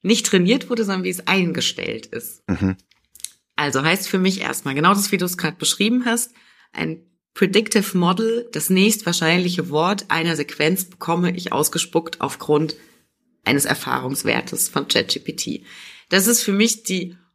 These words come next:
Speaker 1: ultimative Definition von nicht kreativ.
Speaker 2: Mhm.
Speaker 1: Heißt also quasi eigentlich, je in Anführungsstrichen besser Chat G P T funktioniert, wenn wir als Prämisse nehmen, dass es immer das absolut nächstwahrscheinlichste Wort nehmen soll,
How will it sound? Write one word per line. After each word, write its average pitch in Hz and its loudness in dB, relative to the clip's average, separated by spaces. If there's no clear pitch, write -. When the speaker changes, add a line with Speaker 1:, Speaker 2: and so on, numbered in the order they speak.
Speaker 1:
ultimative 196 2
Definition 180 0
von 175 -4
nicht 202 2
kreativ. 127 -8
Speaker 2:
Mhm. 90 0
Speaker 1:
Heißt 196 2
also 185 0
quasi 175 -2
eigentlich, 180 0
je 180 -2
in 165 -10
Anführungsstrichen 170 -4
besser 160 0
Chat - -2
G - -2
P - -8
T - -6
funktioniert, 175 0
wenn 180 4
wir 175 2
als 151 -2
Prämisse 165 0
nehmen, 151 0
dass - -10
es - -6
immer 139 -12
das - -6
absolut 147 -4
nächstwahrscheinlichste 131 0
Wort 175 -2
nehmen 131 -4
soll, 151 2